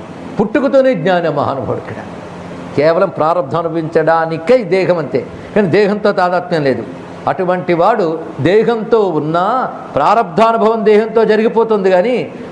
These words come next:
అతడి స్థితి మాత్రం బ్రహ్మముతోనే ఉంటుంది. అటువంటి వాడు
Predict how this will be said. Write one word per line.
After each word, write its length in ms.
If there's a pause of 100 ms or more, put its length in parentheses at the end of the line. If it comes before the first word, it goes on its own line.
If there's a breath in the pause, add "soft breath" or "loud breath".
(120)
అతడి 200
స్థితి 300
మాత్రం 340
బ్రహ్మముతోనే 540
ఉంటుంది. 640 (920)
అటువంటి 380
వాడు 400